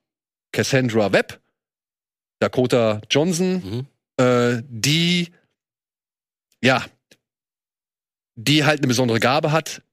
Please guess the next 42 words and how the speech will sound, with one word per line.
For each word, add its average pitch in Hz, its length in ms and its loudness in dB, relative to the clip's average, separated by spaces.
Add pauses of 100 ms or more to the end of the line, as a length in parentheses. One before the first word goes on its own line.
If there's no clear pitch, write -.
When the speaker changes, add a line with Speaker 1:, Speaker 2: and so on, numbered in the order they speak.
Speaker 1:
mehrere 123 480 2
Minuten 135 500 2
oder 120 160 0
ein 104 60 0
paar 135 160 0
Minuten 123 300 0
in 120 40 2
die 120 80 2
Zukunft 208 340 -2
zu 175 100 -6
sehen 165 360 0
und 120 200 -2
die 135 120 0
drei, 127 400 2
und 123 120 0
sie, 135 260 2
sie 120 160 -2
kriegt 135 220 -2
das 123 140 0
mit 202 280 0
und, 139 260 0
äh, - 80 -4
rettet 123 520 0
die 127 60 0
drei 120 360 0 (120)
so 117 160 0
gesehen 113 280 0
vor 110 160 -2
diesem 107 200 0
Typen. - 320 -2 (720)
Und 113 500 0
das 104 120 -2
Geheimnis 131 380 2
ist, 139 220 0
dieser 123 180 2
Typ 135 320 -4
war 113 160 2
mit 110 160 0
Dakota 113 760 0
Johnsons 117 460 -2
Mutter 113 380 2
früher 117 560 0